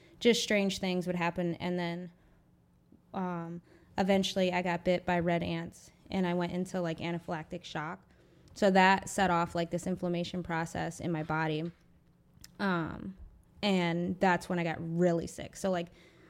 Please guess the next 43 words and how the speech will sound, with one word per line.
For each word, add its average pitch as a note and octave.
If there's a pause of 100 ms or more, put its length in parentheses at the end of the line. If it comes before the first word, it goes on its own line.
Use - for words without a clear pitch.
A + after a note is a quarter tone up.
the A3
mold A3
didn't G#3+
get G#3
me F#3+ (260)
sick G3+
until F3+
I E3+
got E3
bit E3
by E3
the E3+
red -
ants. - (320)
And F#3
then E3+ (560)
that's F#3
what, E3+
um, F3
just F#3
spending, F#3
like, F3
days F3
and F3
days E3
and, E3+
like, D#3+ (1000)
trying G#3
to G3
figure F#3
out F3
what F3
I F3
was F3
gonna E3+
do. F3
Obviously, F3+
I F3
had F3
those E3+
days E3
where, E3
like, D#3+